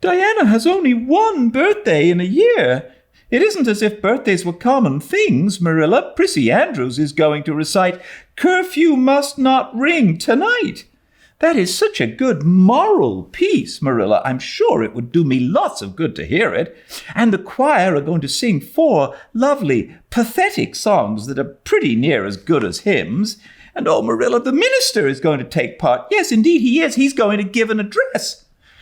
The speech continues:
That will be just about the same thing as a sermon. Please, mayn't I go, Marilla? You heard what I said, Anne, didn't you?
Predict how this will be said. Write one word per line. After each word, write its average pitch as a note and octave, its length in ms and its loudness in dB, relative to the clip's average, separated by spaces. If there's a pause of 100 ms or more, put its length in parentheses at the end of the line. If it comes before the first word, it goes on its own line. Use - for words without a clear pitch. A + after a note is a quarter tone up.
(140)
That C4 320 0
will E3+ 100 2
be D#3+ 160 -2
just A#3 460 -4
about E3+ 420 -2
the A2+ 100 -6
same B2+ 460 0
thing F#3 300 0
as G2 140 -6
a G2 80 -10
sermon. G3+ 580 -2 (500)
Please, D#4 680 -6 (420)
mayn't F4 300 -6
I E4+ 140 0
go, D4+ 260 0
Marilla? E4 480 -6 (1600)
You G#2+ 240 2
heard C#3+ 380 2
what E3+ 160 0
I F3 120 2
said, E3 400 0
Anne, E2+ 300 0
didn't E2+ 280 -8
you? D#2 240 -8